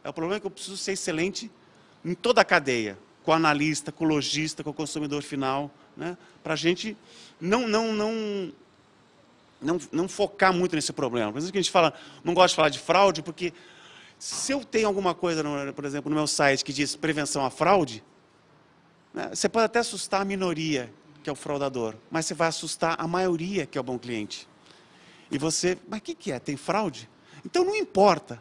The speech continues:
vende e a gente aqui resolve. E a gente quer sempre ficar muito, muito,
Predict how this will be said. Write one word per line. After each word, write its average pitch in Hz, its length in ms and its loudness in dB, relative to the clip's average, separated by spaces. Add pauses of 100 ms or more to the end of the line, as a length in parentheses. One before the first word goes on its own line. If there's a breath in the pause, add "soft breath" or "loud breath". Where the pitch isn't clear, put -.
(140)
vende 214 640 4 (260 loud breath)
e - 80 2
a 185 80 6
gente 185 300 0
aqui 190 160 -6
resolve. 190 580 -2 (400 loud breath)
E - 40 -6
a 156 40 0
gente 196 200 0
quer 196 140 -4
sempre 226 260 -4
ficar 214 300 -2
muito, 214 540 -4
muito, 208 640 0